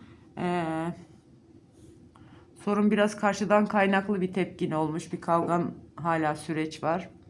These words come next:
Ama size de ayrılma yok bak. Size kesinlikle ayrılma var, yüzleşme var.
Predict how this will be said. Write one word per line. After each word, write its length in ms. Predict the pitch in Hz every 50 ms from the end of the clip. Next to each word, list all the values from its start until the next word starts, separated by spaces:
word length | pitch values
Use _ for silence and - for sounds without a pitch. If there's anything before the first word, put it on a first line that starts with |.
| - - - - - - - - - - _ - - - - - - - - - - - _ - _ - - - - - - - - - - - - - -
Ama 220 | 170 185 202 202 214
size 560 | 208 - 175 175 180 180 180 156 151 139 127 160
de 80 | 180
ayrılma 500 | - 170 180 185 180 180 185 185 185 185
yok 280 | 175 156 147 - - 143
bak. 260 | 143 147 - - - - - - - - - - _ - - - - - - - - - - - -
Size 260 | - - - 170 175 175
kesinlikle 500 | 185 185 185 - 180 185 180 165 151 143
ayrılma 480 | 160 165 165 170 170 170 165 156 156
var, 160 | 156 170 180
yüzleşme 640 | 180 175 175 156 156 165 170 175 - - 170 165 151
var. 300 | 143 139 147 139 - -